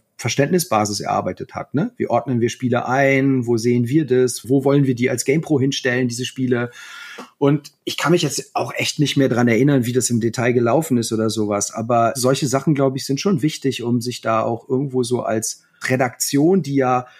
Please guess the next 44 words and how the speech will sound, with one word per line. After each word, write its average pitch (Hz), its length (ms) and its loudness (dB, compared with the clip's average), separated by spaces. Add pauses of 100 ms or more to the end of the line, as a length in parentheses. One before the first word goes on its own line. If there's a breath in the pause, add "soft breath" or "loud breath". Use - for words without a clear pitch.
(160 loud breath)
neben 151 300 2
den 131 180 2
einzelnen 135 480 0
individuellen 131 840 -2 (180)
Charakteren 139 760 2
ja 127 120 2
auch 131 140 -2
irgendwie 131 500 -2 (380)
ein 185 260 4
Charakter 113 500 -2
sein 107 280 -2
sollte. 104 320 -4
So 104 100 -4
eine 101 140 -4
Redaktion 120 640 0
soll 123 180 2
ja 117 120 0
auch 117 140 -6
eine 113 140 -4
Linie 123 460 4
oder 110 160 0
eine 107 140 0
Kultur 131 520 -2
oder 107 160 -4
irgendwas 110 320 -8
haben, 104 260 -8
ne? 180 160 -4 (420 loud breath)
Und 120 120 -4
da 127 120 2
war 110 100 2
das 185 160 2
schon 190 160 2
ein 180 60 0
wichtiger 190 340 -4
Baustein, 143 520 2
sich 117 160 -2
da 117 120 0
einfach 131 260 -2
mal 135 220 2
über 131 120 2
so 123 120 0
eine 123 100 2
Spielehistorie 120 800 0
auszutauschen. 110 760 -10